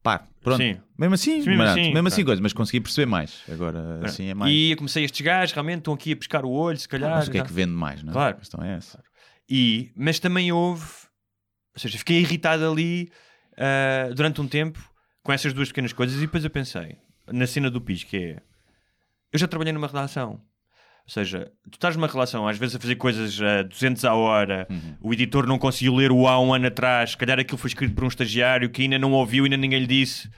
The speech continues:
Speaker 2: que se calhar vai ouvir agora dez vezes no próximo ano, a dizer, "Meu, não escrevas há um ano atrás."
Speaker 1: Sim. Oh, tanta gente que escreve.
Speaker 2: Sim.
Speaker 1: Eu, eu, a dizer diz. Oralmente,
Speaker 2: Sim.
Speaker 1: eu digo muitas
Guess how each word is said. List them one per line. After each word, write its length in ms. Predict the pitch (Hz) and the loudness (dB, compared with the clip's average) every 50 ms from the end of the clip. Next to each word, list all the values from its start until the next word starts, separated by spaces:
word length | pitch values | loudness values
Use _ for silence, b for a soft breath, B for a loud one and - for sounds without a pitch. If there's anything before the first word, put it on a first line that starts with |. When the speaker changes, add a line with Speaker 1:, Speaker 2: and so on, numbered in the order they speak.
| b b | b b
Speaker 2:
que 20 | - | -4
se 20 | - | 0
calhar 140 | 117 113 104 | 0 2 2
vai 100 | 131 135 | 2 2
ouvir 220 | 139 123 135 143 | 2 2 2 2
agora 260 | 147 135 156 156 160 | 4 4 4 4 4
dez 220 | 151 165 170 165 139 | 4 2 2 2 2
vezes 260 | 135 160 175 170 156 | 2 2 0 2 0
no 100 | 175 180 | -2 -2
próximo 340 | 175 190 190 - 226 208 202 | 0 0 0 0 2 2 4
ano, 180 | 185 170 151 139 | 4 2 2 0
a 20 | |
dizer, 200 | 127 120 120 117 | 0 0 0 0
"Meu, 380 | 131 147 156 156 147 131 104 - - | 2 2 4 4 4 2 0 -4 -8
não 40 | 113 | -10
escrevas 340 | 110 - - 135 135 143 131 | -8 -6 -4 -4 -4 -2 -2
há 80 | 135 131 | -2 -2
um 80 | 135 | -2
ano 100 | 131 123 | -2 -4
atrás." 360 | 120 123 - 104 95 90 92 - | -4 -4 -4 -4 -4 -4 -4 -4
Speaker 1:
Sim. 160 | - 98 92 B B B B B - | -4 -4 -4 B B B B B -2
Oh, 100 | 180 160 | -2 -2
tanta 320 | - - 131 117 107 104 | 0 0 0 0 2 2
gente 240 | 87 92 92 87 - | 2 2 2 0 -2
que 60 | - | -6
escreve. 360 | - - - 87 110 139 131 | -8 -4 0 0 0 0 -2
Speaker 2:
Sim. 160 | - - 120 - | -4 -2 0 4
Speaker 1:
Eu, 160 | - 339 139 | 6 6 6
eu, 180 | 98 104 - - _ B B B B B B _ - | 6 4 0 -2 _ B B B B B B _ 0
a 40 | |
dizer 320 | 190 131 127 113 113 139 156 | 4 4 6 6 6 4 4
diz. 380 | 139 120 143 151 - - - - _ _ _ _ - 87 78 73 _ _ _ _ _ _ - 80 78 - - 87 85 - - - | 6 4 2 2 -2 -8 -10 -14 _ _ _ _ -20 -20 -20 -20 _ _ _ _ _ _ -10 -10 -10 -8 -10 -12 -12 -12 -8 0
Oralmente, 680 | - 107 113 110 104 101 104 104 104 104 104 214 208 | 2 4 4 6 4 4 4 4 4 4 4 2 2
Speaker 2:
Sim. 160 | 135 135 143 147 | 2 2 4 4
Speaker 1:
eu 80 | 156 165 | 4 4
digo 200 | 160 147 135 139 | 4 4 2 2
muitas 80 | 151 | 2